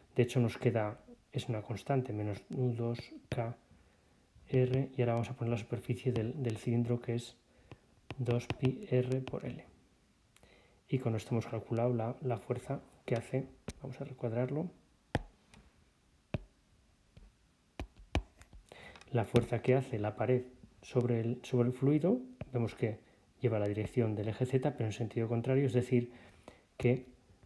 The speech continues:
es una fuerza que va hacia la izquierda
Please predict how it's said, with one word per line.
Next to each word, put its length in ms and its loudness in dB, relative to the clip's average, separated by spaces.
es 220 0
una 240 2
fuerza 560 0
que 100 0
va 160 0
hacia 220 2
la 80 2
izquierda 560 0